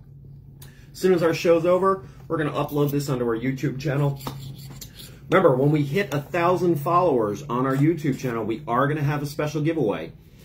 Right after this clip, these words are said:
Is it gonna be a C G C comic book? I don't know. Is it gonna be a special Key Issue Silver Age comic book? I don't know.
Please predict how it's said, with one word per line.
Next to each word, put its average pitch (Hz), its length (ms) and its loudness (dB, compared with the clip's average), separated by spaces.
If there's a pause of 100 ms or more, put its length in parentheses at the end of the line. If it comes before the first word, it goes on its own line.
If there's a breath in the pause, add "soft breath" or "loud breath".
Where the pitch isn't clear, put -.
(160 loud breath)
Is 127 140 0
it 139 40 -2
gonna 143 160 4
be 143 80 4
a 139 40 2
C 151 220 -4
G 151 80 -2
C 170 180 -4
comic 165 360 -2
book? 95 240 -4 (400)
I - 80 -10
don't 175 120 -4
know. 135 320 -4 (100)
Is - 80 -8
it - 20 -4
gonna 127 120 -2
be 117 120 4
a 110 60 2
special 143 440 -2
Key 160 320 -2
Issue 165 260 0
Silver 196 380 0
Age 95 160 -4
comic 87 240 -8
book? 82 220 -10 (240)
I 92 80 -10
don't 151 140 -4
know. 104 300 -6